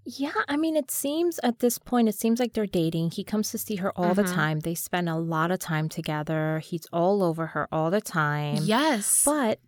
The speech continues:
Speaker 1: there's a caveat to that, and it's that when she's in town,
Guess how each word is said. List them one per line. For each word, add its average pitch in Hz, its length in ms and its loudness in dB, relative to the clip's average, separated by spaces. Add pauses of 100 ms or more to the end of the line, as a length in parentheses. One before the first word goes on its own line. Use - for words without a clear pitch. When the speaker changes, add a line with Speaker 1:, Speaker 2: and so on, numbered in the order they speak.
Speaker 1:
there's 208 240 -2
a 226 60 -6
caveat 302 480 -4
to - 140 -8
that, 147 340 -4
and 190 180 0
it's 196 220 -4
that 170 520 -2 (420)
when 180 280 -2
she's 185 340 -6
in 240 160 2
town, 196 640 -2